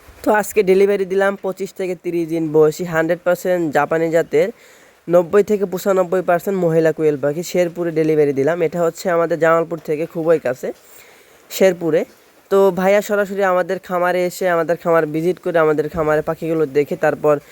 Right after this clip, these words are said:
সে আমাদের এইখান থেকে পাঁচশো পিস মহিলা কোয়েল পাখি নিয়ে গেল। যাই হোক, ভাইয়ের নব উদ্যোগের জন্য শুভকামনা রইল। তো যে বিষয়টা নিয়ে আলোচনা করতেছিলাম, আসলে বর্তমান সময়ে যারা কোয়েল পাখি নিতে যাচ্ছেন, এখন বর্তমানে কোয়েল পাখি অনেকটাই চাপ।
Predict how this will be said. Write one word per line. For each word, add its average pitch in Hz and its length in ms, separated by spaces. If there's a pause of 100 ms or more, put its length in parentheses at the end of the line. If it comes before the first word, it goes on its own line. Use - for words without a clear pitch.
(260)
সে 170 160
আমাদের 160 380
এইখান 175 340
থেকে 175 220
পাঁচশো 156 400
পিস 160 260
মহিলা 160 340
কোয়েল 151 220
পাখি 143 280
নিয়ে 143 220
গেল। 143 240 (640)
যাই 190 180
হোক, 208 100
ভাইয়ের 190 240
নব 196 160
উদ্যোগের 196 540
জন্য 185 280
শুভকামনা 170 600
রইল। 160 320 (680)
তো 185 200
যে 190 220
বিষয়টা 214 380
নিয়ে 214 160
আলোচনা 190 340
করতেছিলাম, 180 480
আসলে 190 280
বর্তমান 196 420
সময়ে 202 400
যারা 175 200
কোয়েল 185 260
পাখি 175 240
নিতে 170 200
যাচ্ছেন, 175 420 (580)
এখন 196 260
বর্তমানে 202 420
কোয়েল 190 200
পাখি 196 240
অনেকটাই 180 400
চাপ। 170 220